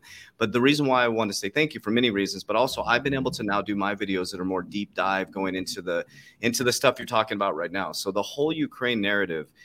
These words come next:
is all to move, uh, to bring the middle class to their knees. That's what they're working to do. And they're gonna do that through obviously changing the monetary system. We saw swift was the first narrative, right? Cyber attacks was the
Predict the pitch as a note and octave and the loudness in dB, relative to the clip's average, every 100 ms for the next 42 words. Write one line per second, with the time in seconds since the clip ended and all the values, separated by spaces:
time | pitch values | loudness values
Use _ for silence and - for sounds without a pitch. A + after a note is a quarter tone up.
0 | - - G2 - F2 G#2 A#2+ A#2+ G#2+ G#2 | -20 -6 -6 -4 2 2 2 0 0 0
1 | F#2+ F#2+ - A2 F#2+ G#2 B2 D3 D3+ D3 | 2 -2 -2 -4 -2 2 4 4 2 -4
2 | - _ F2+ A2 G#2+ G2+ G2+ G#2 A#2 A#2 | -12 _ -6 -4 -2 0 2 2 2 0
3 | F#2+ F#2+ - - - G#2 G2+ F2 F#2 F2+ | -2 -2 -4 -10 -8 -6 -6 -2 -2 -2
4 | E2+ F#2+ G2 G#2 E2 - E2 F2 G#2 - | -4 -4 -2 -2 -4 -8 -10 -8 -8 -4
5 | G2+ F#2+ F#2 F2+ E2+ D#2+ C#2 - - - | -2 -2 -4 -8 -8 -10 -12 -14 -20 -14
6 | F2 F#2+ G#2+ A#2 C#3 C#3+ F#2+ F#2+ - F2+ | -6 -2 0 2 4 4 4 0 -2 -2
7 | F2 F2+ F#2+ - F2+ F#2 F#2 G2 F#2 F2+ | 0 0 -2 -4 -4 -6 -4 -2 -2 -2
8 | F2+ F#2 F2 - F2 F#2 F2 E2+ - E2 | -4 -4 -4 -6 -6 -6 -6 -6 -4 -4
9 | - G2+ G2 F#2+ F#2 F2+ - G#2 G#2 - | -2 -2 -2 -4 -6 -6 -4 0 0 0
10 | F#2+ F2+ G2+ G2 F#2+ G#2 - F2+ F#2+ G2 | 0 0 -2 0 -2 0 -2 0 0 0
11 | G2+ F#2+ - F2 E2+ | -2 -2 -4 -10 -14